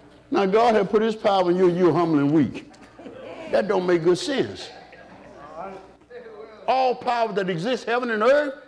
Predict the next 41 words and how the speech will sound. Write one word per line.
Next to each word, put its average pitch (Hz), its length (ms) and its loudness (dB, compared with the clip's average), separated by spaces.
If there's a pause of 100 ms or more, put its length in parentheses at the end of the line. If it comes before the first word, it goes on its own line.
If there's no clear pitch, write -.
I'm 190 140 -8
just 190 160 -2
going 180 240 -2
by 180 140 -2
the 185 60 -4
book. 160 260 -4
See, 196 120 -6
you 196 120 -2
ain't 254 100 -4
gonna 185 160 0
get 226 100 -6
me 185 120 -6
out 156 140 0
of 147 40 -4
this 151 180 0
book. - 340 -4 (840)
I 151 120 0
can't 175 240 -2
handle 196 240 0
you 143 160 -2
out 143 160 0
of - 80 -6
this 151 120 -2
book, 156 260 -2
but 143 120 0
in 233 160 2
this 247 160 -2
book, 170 300 -2 (140)
you 185 120 -10
can't 156 200 -4
mess 160 200 -4
with 160 100 -8
me 185 260 -4
either. - 200 -16 (2250)
So 156 220 -2
I'm 185 60 0
gonna 233 120 -8
stay 180 220 -4
on 143 160 -6
safe 285 440 -2
ground, 117 480 -4